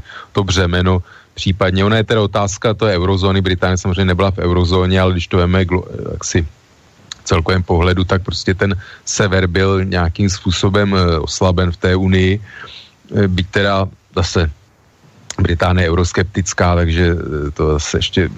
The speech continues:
implikuje další, další otázky, ale myslím si, že prostě duo Macron-Merkelová, eh, je určité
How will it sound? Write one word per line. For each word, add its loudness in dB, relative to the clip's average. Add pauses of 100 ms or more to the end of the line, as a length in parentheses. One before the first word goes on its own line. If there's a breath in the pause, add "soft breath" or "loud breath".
(460)
implikuje 0
další, 0 (320 loud breath)
další 0
otázky, 0 (480 loud breath)
ale 2 (720)
myslím 0
si, -2
že 0 (160)
prostě -4
duo 2
Macron-Merkelová, 0
eh, -2 (480)
je 2
určité -2